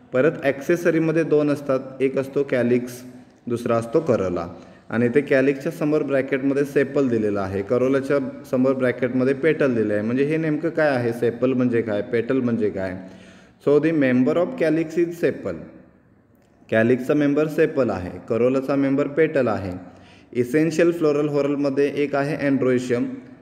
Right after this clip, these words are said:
त्याचा मेंबर आहे स्टॅमेन आणि दुसरा आहे gynoecium, त्याचा मेंबर आहे कार्पेल. आता या पर्टिक्युलर डायग्राममध्ये देखील आपल्याला हे पर्टिक्युलर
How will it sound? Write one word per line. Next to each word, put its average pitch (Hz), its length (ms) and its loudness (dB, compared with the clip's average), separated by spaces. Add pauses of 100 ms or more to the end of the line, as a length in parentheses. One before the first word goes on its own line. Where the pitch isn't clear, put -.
(140)
त्याचा 117 200 0
मेंबर 131 340 2
आहे 131 180 0
स्टॅमेन 117 500 -2 (320)
आणि 117 140 -2
दुसरा 123 300 0
आहे 147 180 2
gynoecium, 123 760 0
त्याचा 113 220 -4
मेंबर 104 320 -2
आहे 120 300 -2 (380)
कार्पेल. 90 500 -2 (300)
आता 117 160 0
या 151 80 4
पर्टिक्युलर 156 480 2
डायग्राममध्ये 143 600 0
देखील 139 280 -2
आपल्याला 131 300 -2
हे 131 100 0
पर्टिक्युलर 123 440 0